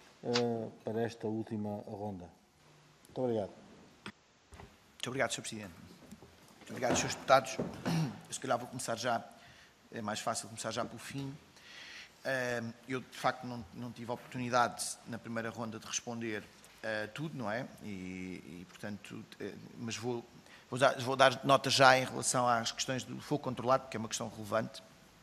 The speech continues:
Speaker 2: Já em dois mil e vinte foram realizados,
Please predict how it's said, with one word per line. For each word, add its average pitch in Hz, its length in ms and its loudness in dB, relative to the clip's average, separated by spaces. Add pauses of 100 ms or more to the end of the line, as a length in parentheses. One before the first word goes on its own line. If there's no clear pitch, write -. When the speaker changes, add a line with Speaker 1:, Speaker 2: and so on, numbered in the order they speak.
(1400)
Speaker 2:
Já 151 340 12
em 170 140 6
dois 147 260 4
mil 151 180 0
e 147 80 0
vinte 143 540 0 (540)
foram 151 340 4
realizados, 139 1120 4